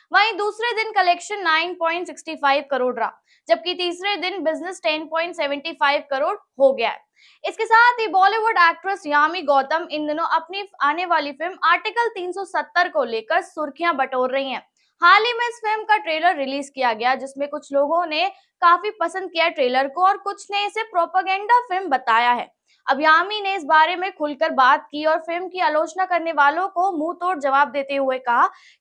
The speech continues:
कि आप फिल्म आर्टिकल तीन सौ सत्तर के इरादे को सही ठहराने का कोई मतलब नहीं है। जब मन में ही ऐसी सोच बना ली जाए कि ये फिल्म प्रोपेगेंडा फिल्म है, तो कोई भी वर्ग जो पहले से ये सोचकर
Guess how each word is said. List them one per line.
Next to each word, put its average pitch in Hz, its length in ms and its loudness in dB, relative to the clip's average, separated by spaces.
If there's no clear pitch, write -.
कि 415 60 -2
आप 403 360 8
फिल्म 427 220 0
आर्टिकल 320 460 2
तीन 339 180 -8
सौ 370 120 -6
सत्तर 359 400 -2
के 349 120 -2
इरादे 269 420 4
को 320 240 0
सही 320 260 -6
ठहराने 277 440 0
का 349 140 2
कोई 339 320 -2
मतलब 269 420 0
नहीं 254 220 -6
है। - 80 -14
जब 330 140 4
मन 359 200 2
में 415 180 -4
ही 427 100 -2
ऐसी 403 280 0
सोच 370 380 -4
बना 320 220 2
ली 330 180 -4
जाए 302 260 4
कि 349 120 -10
ये 359 120 -6
फिल्म 359 240 -8
प्रोपेगेंडा 330 640 -2
फिल्म 339 320 -4
है, 277 200 0
तो 381 180 -8
कोई 381 320 -2
भी 440 180 -2
वर्ग 302 320 -2
जो 330 160 -6
पहले 311 340 -2
से 359 140 -12
ये 330 140 -8
सोचकर 311 580 -2